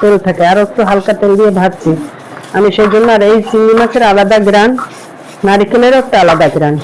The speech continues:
অর্থাৎ এগুলোর ভিতরে সরিষার তেল খাটবে না।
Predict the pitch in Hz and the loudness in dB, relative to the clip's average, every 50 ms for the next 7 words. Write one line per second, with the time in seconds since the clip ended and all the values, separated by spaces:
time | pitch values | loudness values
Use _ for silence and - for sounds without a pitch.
0 | - - 185 180 - 220 220 214 - 180 208 196 185 220 214 220 226 202 208 - | -6 -8 -6 -2 0 0 0 0 0 0 0 0 0 2 2 2 0 0 0 -2
1 | 220 214 233 220 - 202 202 185 - 202 190 - 190 170 - - 151 139 147 - | -2 -2 -2 -2 0 0 0 0 -2 -2 -2 0 -2 -2 0 -2 -4 -4 -2 -2
2 | 143 143 139 127 | -2 -2 -2 -2